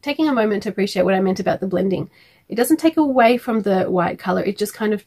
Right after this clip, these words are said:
transitions a lot nicer this way. Okay, so I've saved the best part for last. Well, not completely last, but, um, for the last bit of the top lid anyway. Um, so I did the same thing with the inner corner, just with my finger first, and then finished it with a, a, just a packing on and a bit of a blending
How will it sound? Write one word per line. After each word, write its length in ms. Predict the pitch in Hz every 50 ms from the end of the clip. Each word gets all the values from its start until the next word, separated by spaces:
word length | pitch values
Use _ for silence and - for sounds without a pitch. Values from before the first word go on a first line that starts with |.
| _ _ _ _ _ _
transitions 560 | - - 220 214 196 208 202 - 208 190 190 190
a 40 |
lot 160 | 185 190 185 190
nicer 280 | 175 175 180 - 185
this 200 | 180 175 - -
way. 200 | - - 190 190 _ _ _ _ _ _ _ _ _ _ _ _ -
Okay, 220 | 214 - - 185
so 120 | 185 - 208
I've 80 | 214
saved 260 | 208 254 240 277 269 -
the 80 | 302
best 240 | 240 254 233 233 -
part 240 | - - 190 190 -
for 100 | - 220
last. 480 | 190 170 160 175 233 233 - - - - _ _ -
Well, 140 | 180 180
not 140 | 220 233 226
completely 420 | - 226 208 - 208 196 175 180 170
last, 340 | 160 151 175 190 - -
but, 200 | - 165 131 113 - _ _ - - - - - - -
um, 400 | 233 262 233 220 208 208 196 - - _ _ _
for 80 | - 226
the 80 | 226
last 180 | 226 226 233 -
bit 100 | 226 208
of 80 | 208
the 80 | - 185
top 260 | - 214 220 208 -
lid 140 | 190 185 175
anyway. 480 | - 190 208 208 190 180 170 196 233 - _ _ - - _ _ -
Um, 320 | 190 196 190 185 185 208
so 100 | - 226
I 40 | 226
did 140 | - 277 247
the 60 | 285
same 220 | - - 247 247
thing 180 | 233 254 240 233
with 100 | 226 220
the 100 | 220 202
inner 120 | 196 202
corner, 300 | 190 - 220 214 226 233
just 200 | 233 220 208 -
with 100 | 233 220
my 120 | 214 202 196
finger 260 | - 233 226 214 214
first, 340 | 202 - 233 277 311 - -
and 100 | 220 214
then 240 | 190 196 190 190 - _ _ _ _
finished 280 | - 240 220 214 -
it 100 | 214 -
with 160 | 208 202 196
a, 300 | 208 185 185 185 180 185 - _ _ _ _ _ _ _ -
a, 120 | - - - _ _
just 180 | - 220 214 -
a 60 | 214
packing 400 | 208 _ - 233 240 233 247 233
on 160 | 220 214 214
and 180 | 214 - 185 180
a 240 | 180 180 180 175 - -
bit 160 | - 202 190
of 40 | 196
a 60 | 190
blending 480 | 196 202 196 196 202 190 180 185 196